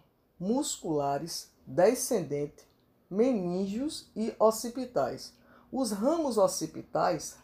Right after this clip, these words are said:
ramos terminais tortuosos distribuídos pelo couro cabeludo até o vértice,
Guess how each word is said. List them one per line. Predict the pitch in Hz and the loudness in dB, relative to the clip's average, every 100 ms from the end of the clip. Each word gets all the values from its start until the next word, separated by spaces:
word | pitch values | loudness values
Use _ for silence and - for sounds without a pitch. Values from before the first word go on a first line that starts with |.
| - | -10
ramos | 147 233 220 175 - | 0 4 4 0 2
terminais | 180 180 170 151 143 143 - | 4 4 2 -2 -2 -4 -4
tortuosos | 147 147 165 147 143 131 135 135 | -4 -2 -4 -2 -2 -6 -12 -6
distribuídos | 220 - 214 202 165 156 151 - | -6 -6 -10 -6 -2 -2 -4 -4
pelo | 165 165 | 0 0
couro | 160 151 151 | 0 -4 -4
cabeludo | - 147 151 139 135 143 | 0 0 0 -6 -4 -4
até | 135 156 | -2 -2
o | 147 | -2
vértice, | 120 143 175 175 - - 131 | -2 0 0 -2 -10 -10 -10